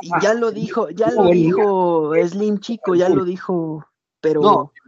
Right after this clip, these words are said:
Speaker 2: una cosa es Red Bull, pero otra es el piloto. El piloto sí necesita el patrocinio. O sea, el
Speaker 1: Claro,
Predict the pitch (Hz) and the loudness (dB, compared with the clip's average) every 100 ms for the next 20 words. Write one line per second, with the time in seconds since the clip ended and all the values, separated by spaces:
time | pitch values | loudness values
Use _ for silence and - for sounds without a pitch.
0 | - 156 165 170 170 160 135 170 170 127 | -2 -2 0 -2 -2 -2 0 -2 -2 -2
1 | 135 160 185 131 127 123 117 117 131 135 | -2 -6 -6 -2 -2 -2 -6 -4 -2 -2
2 | 135 156 156 160 - 147 151 147 127 117 | -4 -6 -4 -4 -8 -8 -6 -4 -6 -6
3 | 151 156 117 - _ _ _ _ _ _ | -4 -2 -4 -8 _ _ _ _ _ _
4 | _ _ - - 151 311 302 262 254 | _ _ -20 -6 -2 -2 -2 -8 -12